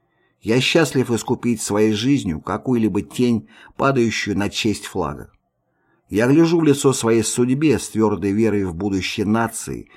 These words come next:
и моего фюрера». Той же ночью он застрелился. Так закончился первый вызов со стороны надводных кораблей, брошенный английской торговлей на океанах. Ни один рейдер не появлялся больше до весны тысяча девятьсот сорокового года,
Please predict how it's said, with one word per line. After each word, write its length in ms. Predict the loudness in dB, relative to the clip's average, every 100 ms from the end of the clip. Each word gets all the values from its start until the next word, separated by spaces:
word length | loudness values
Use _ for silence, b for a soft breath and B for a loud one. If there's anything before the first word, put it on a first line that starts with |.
| b _
и 100 | -2
моего 300 | 0 0 0
фюрера». 540 | -4 -6 -6 -8 -14 -20 _ _ _ _ _ _
Той 200 | 0 2
же 160 | 4 4
ночью 400 | 4 2 2 2
он 120 | 2
застрелился. 840 | 0 -2 -4 -2 -2 -4 -10 -14 -20 _ _ _ _ _ _ B B B
Так 200 | 0 0
закончился 680 | 2 2 2 2 0 -2 -2
первый 440 | 2 4 4 4 4
вызов 400 | 4 2 0 -4
со 140 | -8
стороны 340 | -4 0 2
надводных 640 | 2 -2 -2 -2 -2 -6 -4
кораблей, 520 | -2 0 0 0 0
брошенный 760 | -2 -6 -6 -4 -4 -6 -8 -8
английской 560 | -4 -2 -2 -4 -6
торговлей 540 | -6 -4 -2 -2 -2 -4
на 160 | -6
океанах. 640 | -8 -10 -10 -10 -14 -20 _ _ _ _ b b b b
Ни 140 | 0
один 280 | 2 4 4
рейдер 460 | 6 6 6 4 2
не 200 | 2 2
появлялся 580 | 4 4 4 2 0 -4
больше 400 | -2 -2 -2 -6
до 140 | -2
весны 420 | 0 -2 -2 -2
тысяча 480 | 0 -2 -2 -4 -6
девятьсот 380 | -8 -6 -4 -4
сорокового 520 | -8 -8 -6 -6 -6
года, 360 | -8 -12 -14